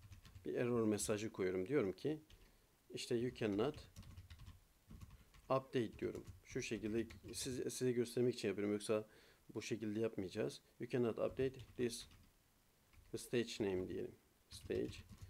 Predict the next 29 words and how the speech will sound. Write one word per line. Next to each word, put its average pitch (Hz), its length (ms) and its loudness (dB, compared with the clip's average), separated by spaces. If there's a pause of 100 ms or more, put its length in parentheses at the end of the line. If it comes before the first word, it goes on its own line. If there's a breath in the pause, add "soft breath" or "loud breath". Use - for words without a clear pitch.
(220)
name 104 300 4
diye 135 180 4
bir 135 60 4
hata 127 300 2
mesajı 107 480 2
veriyorum 98 320 2
ve 120 160 2
bunu 120 140 4
kaydediyorum. 107 680 0 (600 soft breath)
Problem 123 440 4
var 107 100 6
mı 110 140 4
ona 107 180 2
bakalım 95 360 0
önce. 101 220 -2
Problemimiz 104 680 0
yok. 139 280 -2 (340 loud breath)
Şimdi 143 360 4
ben 117 260 4 (640)
buraya 139 220 6
geldim. 123 360 2 (1300 soft breath)
Diyelim 131 260 6
ki - 240 -6
clause 135 260 0
one 120 100 4
olmuş 120 320 0
bir 123 80 2
şeyi 117 420 0 (300)
açtım. - 400 -4